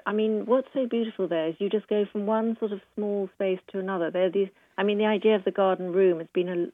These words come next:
a-, around for a long time, but I sort of feel that they've rather excelled in that. And the many different, um, fountains, you, but they're all very,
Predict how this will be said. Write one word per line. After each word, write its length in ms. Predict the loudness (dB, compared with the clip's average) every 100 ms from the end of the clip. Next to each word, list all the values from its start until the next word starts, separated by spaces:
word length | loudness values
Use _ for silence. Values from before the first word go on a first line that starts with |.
| -6
a-, 40 |
around 340 | -4 -2 -4 -8
for 100 | -4
a 40 | -2
long 260 | -2 -6
time, 340 | -8 -6 -6 -4
but 120 | -6 -6 _ _ -8
I 100 | -4
sort 180 | -4 -6
of 60 |
feel 220 | 2 4 4
that 140 | 4
they've 260 | 4 2 0 _ _ _ -4
rather 240 | -2 0
excelled 520 | -2 -6 -4 0 0 -4 -16 -10
in 180 | -8
that. 280 | -2 -4 -4 -6
And 180 | -6 -6 -12 _ -20 _ _
the 60 | 0
many 420 | 2 4 4 2 4
different, 520 | 2 2 -6 -6 -8 -16 -20 _ _ _ _ _ -6
um, 480 | -4 -4 -4 -10 -12 _ _ _ -20 -10
fountains, 600 | -2 0 -2 -4 -6 -6 -10
you, 180 | -6 -6 _
but 120 | -2
they're 160 | 4 4
all 440 | 6 4 6 4 4
very, 520 | 4 6 6 4